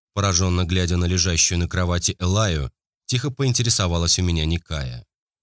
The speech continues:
«Не знаю», признался я и рассказал девушке всё, что мне было известно о состоянии её сестры.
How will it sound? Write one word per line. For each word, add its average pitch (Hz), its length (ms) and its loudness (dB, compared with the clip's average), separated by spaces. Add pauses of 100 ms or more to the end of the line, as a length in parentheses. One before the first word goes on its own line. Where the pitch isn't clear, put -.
(160)
«Не 120 120 2
знаю», 87 580 0 (360)
признался 92 500 0
я 98 240 0
и 85 80 0
рассказал 85 540 0
девушке 85 500 0
всё, 113 320 2
что - 220 -2
мне 92 160 2
было 85 340 -2
известно 85 600 0
о 87 120 -8
состоянии 82 720 0
её 85 320 0
сестры. 71 560 -4